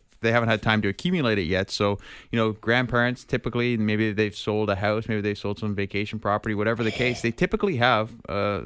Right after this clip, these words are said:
the wealth, and it does get transferred over time to the next generation. But the problem that we've seen is that, uh, like you said, it's, it's almost like, um, it's, I would say call it, uh, well, it's financial fraud or seniors abuse.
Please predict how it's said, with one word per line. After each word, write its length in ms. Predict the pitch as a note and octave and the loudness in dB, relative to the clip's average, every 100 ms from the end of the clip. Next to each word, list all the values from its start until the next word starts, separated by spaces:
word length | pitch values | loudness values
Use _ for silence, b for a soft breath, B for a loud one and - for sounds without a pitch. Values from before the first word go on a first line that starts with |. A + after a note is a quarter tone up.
| - | -2
the 160 | A#2+ | 0
wealth, 300 | B2+ G#2+ A#2 | 2 0 0
and 80 | B2+ | -2
it 40 | |
does 120 | A#2+ B2 | -2 0
get 160 | C3 | -2
transferred 380 | - A#2+ A2+ A2 | 0 0 0 -2
over 240 | G2+ A2 | 0 0
time 320 | G#2 A2+ A2 A2+ | 0 2 2 0
to 100 | A2 | 0
the 80 | |
next 240 | A2 A2 - | 2 0 0
generation. 600 | A2+ G#2 G#2+ C3 - G2 | -2 0 0 0 -4 -4
But 180 | F#2 - | -4 -4
the 60 | |
problem 280 | - A#2 A2+ | 0 2 2
that 120 | G#2 | 0
we've 180 | A2 C3 | -2 -4
seen 480 | - F#3+ D#3+ A#2 C3 B B B B - | -4 0 0 0 -2 B B B B -2
is 220 | A2+ G#2+ | -2 0
that, 200 | A2+ - | 0 2
uh, 80 | A#2 | 0
like 180 | A2+ G#2+ | 0 -2
you 40 | |
said, 200 | - B2 | 0 0
it's, 160 | G2+ - | 0 -2
it's 140 | G#2+ | 0
almost 340 | A2+ A2 G#2 A2 | 2 2 0 0
like, 280 | G2+ - | -2 -2
um, 360 | - F#2 F#2 F2+ | -2 0 -2 -4
it's, 280 | G2 G2 - | -6 -8 -6
I 60 | G#2 | -6
would 120 | G#2+ | -4
say 60 | A2+ | -4
call 200 | A#2+ G#2+ | -2 -2
it, 80 | - - | -4 -8
uh, 420 | G#1+ G1+ G1+ - - | -8 -6 -8 -12 -10
well, 160 | - F2 | -6 -4
it's 80 | - | 0
financial 340 | C3+ C#3+ G#2+ | 2 2 0
fraud 300 | - A2 A#2+ | 0 2 2
or 100 | A2 | 0
seniors 380 | - C3+ E3+ A2 | -2 -2 -2 -4
abuse. 400 | F#2 D#2+ - | -4 -6 -8